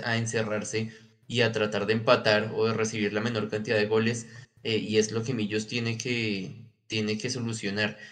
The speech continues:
Yo inclusive he pensado mucho en que si Juan Camilo García no está, eh, que si el profe no le tiene esa confianza de Edward,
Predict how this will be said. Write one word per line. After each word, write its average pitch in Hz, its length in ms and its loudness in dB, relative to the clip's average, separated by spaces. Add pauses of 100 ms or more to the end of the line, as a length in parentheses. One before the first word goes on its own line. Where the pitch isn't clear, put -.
(400)
Yo 110 80 -2
inclusive 135 920 2 (720)
he 120 100 -8
pensado 120 480 2
mucho 131 600 2
en 113 480 -2 (100)
que 110 140 0
si 104 440 -2
Juan 107 220 -2
Camilo 104 380 -2
García 117 460 2
no 113 180 0
está, 110 680 -2 (220)
eh, 95 680 -6 (440)
que 110 200 -2
si 107 340 0
el 104 100 2
profe 113 440 0
no 117 200 0
le 113 140 0
tiene 120 240 -4
esa 113 160 -6
confianza 107 480 -2
de 110 120 6
Edward, 107 320 4